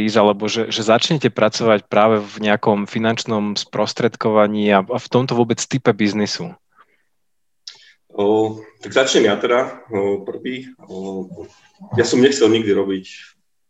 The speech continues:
Speaker 2: o, finančného sprostredkovateľa, nechcel som nikdy robiť s poisťovňami, s bankami a tak ďalej.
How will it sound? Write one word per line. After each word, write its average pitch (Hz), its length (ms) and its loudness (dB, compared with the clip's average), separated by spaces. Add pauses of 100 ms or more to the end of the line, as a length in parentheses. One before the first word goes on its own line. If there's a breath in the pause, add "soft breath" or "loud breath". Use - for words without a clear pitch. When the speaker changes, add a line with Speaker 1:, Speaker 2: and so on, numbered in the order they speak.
(320)
Speaker 2:
o, 92 560 -8 (240)
finančného 120 400 0
sprostredkovateľa, 107 1040 -4 (560 loud breath)
nechcel 107 320 -2
som 107 160 -2
nikdy 107 320 0
robiť 104 320 2
s - 160 -10
poisťovňami, 113 560 4
s 101 80 -6
bankami 110 560 4
a 104 80 2
tak 98 240 -2
ďalej. 113 240 6